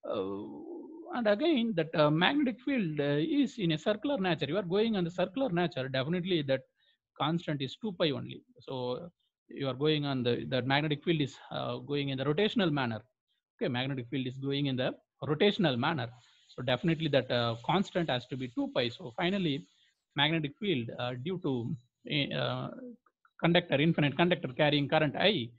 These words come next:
is I divided by, uh, two pi rho I divided by two pi rho and A rho cap, A rho cap. And what is the unit of magnetic field? The unit of magnetic field is ampere per meter.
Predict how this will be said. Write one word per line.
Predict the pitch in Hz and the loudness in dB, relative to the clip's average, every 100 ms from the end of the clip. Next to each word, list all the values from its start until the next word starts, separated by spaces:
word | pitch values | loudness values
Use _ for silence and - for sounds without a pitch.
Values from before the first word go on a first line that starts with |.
| _ _ _ 143 | _ _ _ -6
is | 135 - | -6 -2
I | 156 180 | 0 0
divided | 147 147 147 | 0 -2 0
by, | 180 135 120 - _ _ _ _ | 0 0 -2 -10 _ _ _ _
uh, | 139 127 123 123 127 135 _ | -8 -6 -4 -6 -8 -12 _
two | 233 185 | -4 0
pi | 165 120 123 - _ _ _ _ _ _ _ _ - | 2 2 -2 -10 _ _ _ _ _ _ _ _ -6
rho | 202 240 - | -4 -4 -2
I | 143 | -2
divided | 135 143 143 127 | 0 0 -2 0
by | 131 117 120 | 0 0 -2
two | 175 | -2
pi | - 127 | 0 0
rho | 160 202 123 147 - _ - | 2 2 0 -6 -10 _ -8
and | 143 143 131 139 _ _ _ _ - | -4 -2 -4 -8 _ _ _ _ -2
A | 147 151 | 2 4
rho | 143 131 120 - | 2 0 -4 -2
cap, | 226 113 - _ _ _ _ _ _ _ _ _ - - _ - | 0 0 -4 _ _ _ _ _ _ _ _ _ -20 -20 _ -2
A | 139 | 0
rho | 135 123 | 0 0
cap. | - 175 - - - - - _ | 4 4 4 -12 -20 -20 -20 _
And | 202 202 | -4 2
what | 196 | 4
is | 208 | 6
the | 202 | 6
unit | 190 208 214 | 8 6 6
of | 220 202 | 4 4
magnetic | 196 175 185 170 180 | 4 6 6 2 -2
field? | 247 262 | -2 0
The | 160 | 2
unit | 160 190 175 | 2 2 2
of | 165 | 2
magnetic | 156 165 151 147 | 2 2 -2 -2
field | 165 196 | -2 0
is | - | 2
ampere | 156 151 156 | 2 2 -2
per | - 147 | -2 -2
meter. | 139 175 127 | 0 0 -2